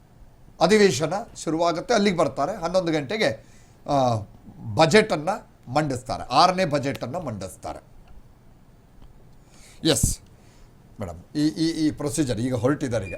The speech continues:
ಇನ್ನೊಂದು ಸ್ವಲ್ಪ ಹೊತ್ತಲ್ಲಿ, ಆ, ಆ, ರಾಷ್ಟ್ರಪತಿ ಭವನಕ್ಕೆ ಹೋಗ್ತಾರೆ.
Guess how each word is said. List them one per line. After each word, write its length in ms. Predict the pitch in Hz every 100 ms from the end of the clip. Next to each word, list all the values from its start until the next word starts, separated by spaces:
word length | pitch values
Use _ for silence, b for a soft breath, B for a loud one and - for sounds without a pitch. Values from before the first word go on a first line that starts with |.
| -
ಇನ್ನೊಂದು 220 | 110 107
ಸ್ವಲ್ಪ 260 | 123 131 123
ಹೊತ್ತಲ್ಲಿ, 500 | 113 117 113 117 92 b b b -
ಆ, 40 |
ಆ, 800 | 104 98 92 - - - - 107 104
ರಾಷ್ಟ್ರಪತಿ 440 | 117 - 117 107
ಭವನಕ್ಕೆ 360 | 101 107 - 135
ಹೋಗ್ತಾರೆ. 600 | 127 - 135 143 -